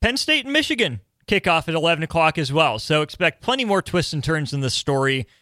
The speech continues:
before we actually get to, uh, the kickoff, eleven A M on Fox for that one. Uh, Maryland and Nebraska on Peacock. Don't forget, we are here, uh, ten forty O Street, northwest corner of eleventh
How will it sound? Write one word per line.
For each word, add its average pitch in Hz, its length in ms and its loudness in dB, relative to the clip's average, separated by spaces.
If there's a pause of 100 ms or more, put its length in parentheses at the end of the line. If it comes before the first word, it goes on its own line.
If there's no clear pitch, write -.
(140)
before 135 280 0
we 139 80 2
actually 127 300 2
get 123 240 -4
to, 123 320 -2
uh, 120 160 2
the 117 60 -6
kickoff, 127 420 -2
eleven 123 260 -2
A 120 120 0
M 120 100 0
on 110 120 0
Fox 127 360 0
for - 120 -14
that 160 220 4
one. 160 260 2 (280)
Uh, 131 160 2
Maryland 131 320 2
and 127 80 -2
Nebraska 120 600 2
on 120 360 0
Peacock. 160 380 0
Don't 240 180 2
forget, 190 320 0
we 214 160 0
are 185 160 4
here, 165 500 2 (260)
uh, 143 180 6
ten 170 260 -2
forty 160 340 -2
O 160 200 2
Street, 160 360 -2
northwest 139 460 -2
corner 139 240 0
of 127 100 0
eleventh 127 380 0